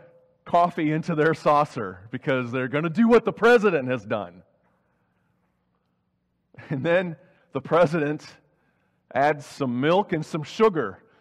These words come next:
to the saucer. So everybody around the table adds some milk and some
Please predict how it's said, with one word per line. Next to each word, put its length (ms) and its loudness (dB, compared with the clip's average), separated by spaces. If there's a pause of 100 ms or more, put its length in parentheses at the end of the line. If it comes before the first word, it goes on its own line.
(140)
to 140 -4
the 100 -2
saucer. 760 0
So 180 -4
everybody 460 2
around 260 4
the 80 -4
table 380 0
adds 200 2
some 280 -6
milk 340 2
and 100 -6
some 280 -6